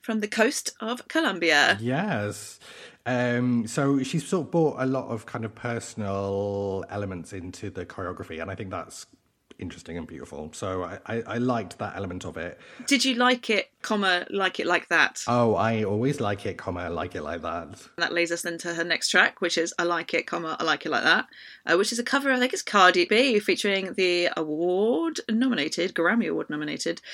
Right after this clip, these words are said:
Speaker 1: Spanish language rapper Bad Bunny, um, who comes in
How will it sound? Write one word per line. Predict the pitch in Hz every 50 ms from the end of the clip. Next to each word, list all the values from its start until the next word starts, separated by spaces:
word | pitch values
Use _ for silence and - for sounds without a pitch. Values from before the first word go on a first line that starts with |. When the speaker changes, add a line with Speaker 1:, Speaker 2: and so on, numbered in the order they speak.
| - - - - -
Speaker 1:
Spanish | - - - - 170 160 160 156 156 -
language | - 165 165 170 175 175 185 185 180 180 180 180 - _ _ _ 226 226 269 262 - -
rapper | 240 254 285 285 269 262 247 247 247 247 247 247 - - _ _
Bad | - 175 175 175 180 180 -
Bunny, | 202 202 196 175 165 151 147 - - - - - - - - - - - _ _ _
um, | - 160 156 156 160
who | 160 180 -
comes | - - 190 190 185 -
in | 196 185 185 185 190 190 202